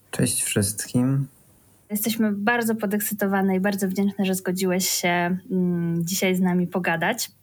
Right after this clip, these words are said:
Speaker 2: I tak naprawdę zaczynamy od takiego pytania, które pewnie będzie się przejawiać w ogóle w odcinkach, bo szukamy troszeczkę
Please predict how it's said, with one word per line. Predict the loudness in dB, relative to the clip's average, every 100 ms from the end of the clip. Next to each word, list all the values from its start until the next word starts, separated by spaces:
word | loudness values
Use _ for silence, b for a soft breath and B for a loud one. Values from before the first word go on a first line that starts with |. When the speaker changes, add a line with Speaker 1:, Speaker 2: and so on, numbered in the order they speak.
| _ _
Speaker 2:
I | -2
tak | -2 0
naprawdę | 0 0 0 2 0 0 B B B B
zaczynamy | 0 2 2 2 4 2 0
od | 0
takiego | -2 0 2 0
pytania, | 0 0 0 2 2 0
które | 0 0
pewnie | 2 2 4
będzie | 4 2
się | 2 0
przejawiać | 0 2 2 2 -2 -2
w | 0
ogóle | 2 4 2
w | 0
odcinkach, | -4 0 0 2 0 0 -4 B B B 0
bo | 2 4 2 2
szukamy | 0 0 2 2 2 2
troszeczkę | 0 0 0 -2 0 2 2 0